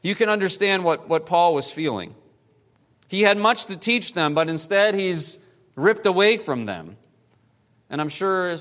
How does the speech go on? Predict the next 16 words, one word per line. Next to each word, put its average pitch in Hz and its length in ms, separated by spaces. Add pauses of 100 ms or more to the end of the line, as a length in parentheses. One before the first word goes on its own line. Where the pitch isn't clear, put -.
(120)
in 147 120
some 190 280
ways 156 320
he 160 100
was 147 180
feeling 165 540 (920)
like 147 160
the 156 80
task 170 460
was 143 180
incomplete. 160 640 (720)
There 147 100
was 151 120
so 190 140
much 185 240
more 175 600